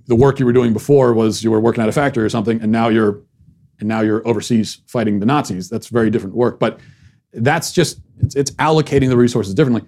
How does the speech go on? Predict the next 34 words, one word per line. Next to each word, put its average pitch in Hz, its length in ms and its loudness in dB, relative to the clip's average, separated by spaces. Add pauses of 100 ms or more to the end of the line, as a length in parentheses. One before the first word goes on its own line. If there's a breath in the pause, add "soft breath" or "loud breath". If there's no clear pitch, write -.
(120)
Here, 196 420 6
we're 139 160 4
just 139 200 -2
telling 143 280 2
you 123 180 0
there's 117 160 2
no 160 120 4
allocation. 123 460 0
The 117 80 0
allocation 139 420 0
is 117 140 -2 (160)
stay 147 400 0
in 139 100 4
your 120 160 0
homes. 113 360 -2
You're 120 80 -2
not, 117 220 -4
you're 110 100 -2
not 117 120 0
allowed 107 220 0
to 104 60 -2
leave. 104 200 -4 (220 soft breath)
This 139 140 2
is 160 80 2
the 143 60 2
government 131 340 0
saying 120 300 -2
is 117 120 -4
it's, 117 280 -6
it's 123 100 -8
shutting 165 360 0
down 151 280 0
the 104 100 -4
economy, 87 400 -12